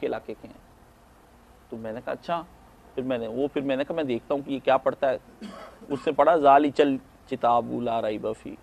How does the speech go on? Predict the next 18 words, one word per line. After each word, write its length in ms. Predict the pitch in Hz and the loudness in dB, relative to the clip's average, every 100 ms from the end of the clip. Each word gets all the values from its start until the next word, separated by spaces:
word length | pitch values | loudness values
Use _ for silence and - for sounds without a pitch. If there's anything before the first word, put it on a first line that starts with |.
| - - - 127 | -20 -20 -20 0
ज़ालिकल 600 | 131 147 151 - 175 170 | 4 6 4 2 2 2
किताबु 540 | - 123 123 113 - | -4 -2 -2 -4 -8
ला 140 | - - | -8 -8
रैब 240 | - - - | -10 -12 -16
फीह।" 200 | - - - - - - - - | -18 -20 -20 -20 -20 -20 -20 0
काफ 360 | 135 156 - - | 4 6 4 4
और 200 | 151 220 - - - - - - - - - - | 6 4 -2 -20 -20 -20 -20 -20 -20 -20 -14 -12
चे 100 | 110 | -10
का 140 | 98 | -10
फ़र्क 260 | - - - | -12 -18 -20
उसमें। 220 | - - - - - - | -20 -20 -20 -20 -16 -14
इस 120 | - | 0
तरह 100 | 196 | 4
और 140 | 185 202 | 4 4
बड़ी 200 | 202 190 | 2 4
बड़ी 200 | 214 269 | 4 4
चीज़ें 280 | 226 196 | 2 2
हैं, 220 | 180 220 | 2 0